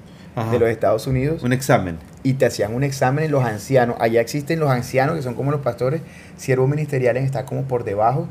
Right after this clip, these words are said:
Speaker 1: Ujú.
Speaker 2: y de ahí para abajo. Entonces, para llegar a ser publicador, te tenías que entrenar
Speaker 1: Ajá.
Speaker 2: en saber Biblia. Y to-, y después de que te preguntaban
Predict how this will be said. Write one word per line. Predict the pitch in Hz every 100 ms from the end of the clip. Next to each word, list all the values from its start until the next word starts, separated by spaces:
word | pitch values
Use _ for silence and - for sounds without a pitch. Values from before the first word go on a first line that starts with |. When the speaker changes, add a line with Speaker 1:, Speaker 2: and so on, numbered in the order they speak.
| -
Speaker 1:
Ujú. | 120 175 - - 110
Speaker 2:
y | 113 113
de | 104 104
ahí | 98
para | 117 113
abajo. | 92 - - - - - - - -
Entonces, | - 113 139 135
para | - 127 117
llegar | 113 107 107
a | 117
ser | 135 139 143 - - - - -
publicador, | - 123 120 - 107 101 156 - - -
te | -
tenías | 120 110 101 -
que | - 165 -
entrenar | 139 131 - 107 101 95 110 - - - - 110
Speaker 1:
Ajá. | 110 101
Speaker 2:
en | 120 117
saber | - 90 92 123 107
Biblia. | 117 131 127 82 - - - - - - - - -
Y | 127
to-, | 117 - 120 -
y | 123
después | 117 - 107
de | 113
que | 135
te | 143 147
preguntaban | 139 123 113 104 113 143